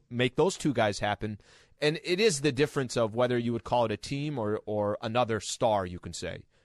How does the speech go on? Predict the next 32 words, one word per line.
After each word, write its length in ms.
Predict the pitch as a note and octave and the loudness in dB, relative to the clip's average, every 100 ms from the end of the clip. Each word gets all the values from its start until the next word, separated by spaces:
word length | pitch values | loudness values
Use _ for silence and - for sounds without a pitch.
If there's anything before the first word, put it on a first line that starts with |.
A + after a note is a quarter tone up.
| _ | _
You 80 | B2 | 0
don't 100 | C#3+ | 2
know 100 | C#3 | 4
what 140 | C3+ - | 4 4
Kyrie's 400 | B2+ A#2+ A#2+ A2+ | 2 4 0 -2
gonna 160 | A#2 | -2
bring, 180 | A2 A#2 | -2 -4
even 220 | A#2+ A#2+ | -4 -2
though 80 | A2+ | -2
his 100 | G#2+ | -2
upside 440 | G#2+ - - G#2 F#2+ | -4 -4 -2 -4 -4
is 80 | |
so 180 | - F#2 | -6 -6
high. 240 | F2+ E2 - _ - - _ _ _ | -4 -6 -8 _ -20 -20 _ _ _
So 180 | - D3 | 0 2
the 60 | C#3 | 4
tweet 240 | - F3+ | 4 4
is, 200 | D#3+ C3 | 6 2
"Which 280 | A2+ C#3 - | 0 -2 0
would 120 | D3+ | -2
you 100 | B2+ | 2
rather 260 | B2 A2+ G#2+ | 4 4 2
see 180 | - A2+ | -4 -4
for 220 | B2+ D#3 | 0 0
us? 320 | F2+ - - _ _ - _ _ _ _ _ _ _ | 0 -6 -18 _ _ -20 _ _ _ _ _ _ _
Kyrie 600 | - F3 F#3 E3+ C#3+ E3 - _ _ _ _ | 4 6 6 6 4 0 -8 _ _ _ _
plus 340 | - D3+ - C#3 | 2 2 2 2
one 180 | C#3 | 4
of 120 | C#3+ B2+ | 4 2
those 220 | C3 - | 0 0
two 160 | C#3+ | -4
shooters, 580 | C3+ B2+ G2 G#2 - - | -2 -4 -4 -6 -8 -18